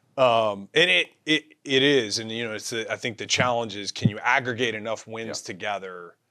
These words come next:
Speaker 1: at the company battalion level to, to have a brigade win? Uh, no, I,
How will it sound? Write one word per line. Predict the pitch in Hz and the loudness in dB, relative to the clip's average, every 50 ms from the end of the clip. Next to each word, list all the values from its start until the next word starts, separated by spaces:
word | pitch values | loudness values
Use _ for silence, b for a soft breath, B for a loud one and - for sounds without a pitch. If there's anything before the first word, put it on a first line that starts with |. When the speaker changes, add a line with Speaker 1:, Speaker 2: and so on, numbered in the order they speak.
| _ _ - | _ _ -14
Speaker 1:
at | 101 95 - | -14 -12 -12
the | 107 | -12
company | - - 117 107 98 - 104 | -8 -6 -6 -6 -6 -8 -14
battalion | 95 90 101 85 - 104 101 98 95 95 | -14 -14 -14 -12 -10 -10 -10 -10 -10 -10
level | 95 92 90 90 90 85 | -10 -10 -10 -12 -16 -16
to, | 92 90 87 82 | -16 -16 -16 -16
to | - - 101 | -12 -10 -8
have | 95 90 92 | -8 -8 -10
a | 87 | -14
brigade | 82 90 87 87 92 90 85 | -16 -16 -14 -12 -12 -12 -14
win? | 85 87 87 87 87 87 85 85 _ b b b b b b b b b | -14 -20 -20 -20 -20 -20 -20 -20 _ b b b b b b b b b
Uh, | 104 101 101 98 101 - | -2 -2 0 0 -2 -2
no, | - 117 127 123 | -2 2 4 6
I, | 123 120 120 127 127 - | 8 8 6 4 2 0